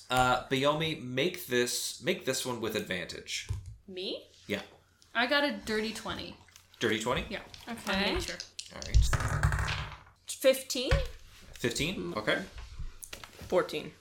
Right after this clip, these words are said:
Speaker 1: Through studying, uh, like, plants and animals, you, uh, Pollux had, sorry, I say you a lot. I really need to be, like, specifying who I'm talking to.
Speaker 3: Yeah.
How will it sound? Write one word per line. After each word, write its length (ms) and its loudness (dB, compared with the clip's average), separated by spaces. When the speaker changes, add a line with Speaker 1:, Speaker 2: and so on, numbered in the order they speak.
Speaker 1:
Through 320 -4
studying, 800 2
uh, 320 6
like, 260 2
plants 420 0
and 100 0
animals, 580 0
you, 840 -2
uh, 300 2
Pollux 640 0
had, 480 -2
sorry, 220 0
I 80 0
say 180 -4
you 280 -2
a 20 0
lot. 220 0
I 40 0
really 240 0
need 120 -2
to 60 -4
be, 140 -2
like, 180 0
specifying 500 -2
who 120 -2
I'm 100 -2
talking 320 0
to. 140 -6
Speaker 3:
Yeah. 120 -4